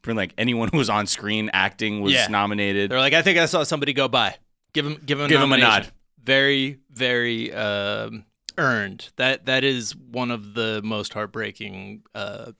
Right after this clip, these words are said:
Speaker 2: things I've ever watched.
Speaker 1: Yeah.
Speaker 2: Um,
Speaker 1: What else do we have, uh, that we like? Eh, Chernobyl got a ton of, uh, nominations.
Speaker 2: Yeah.
Speaker 1: As it should have.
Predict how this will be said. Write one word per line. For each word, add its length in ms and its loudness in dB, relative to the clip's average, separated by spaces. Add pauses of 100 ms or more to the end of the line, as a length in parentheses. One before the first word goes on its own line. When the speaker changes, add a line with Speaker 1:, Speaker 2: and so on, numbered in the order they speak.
(120)
Speaker 2:
things 580 -2
I've 160 -12
ever 200 -14
watched. 460 -18 (340)
Speaker 1:
Yeah. 460 4
Speaker 2:
Um, 240 -6 (100)
Speaker 1:
What 180 -2
else 200 0
do 100 -4
we 80 0
have, 580 -2
uh, 540 0 (460)
that 120 0
we 120 -2
like? 500 -4 (440)
Eh, 220 0 (340)
Chernobyl 600 2
got 160 4
a 40 -2
ton 200 -4
of, 180 -6
uh, 140 0
nominations. 720 -8
Speaker 2:
Yeah. 480 0
Speaker 1:
As 160 -6
it 60 -8
should 160 -8
have. 160 -8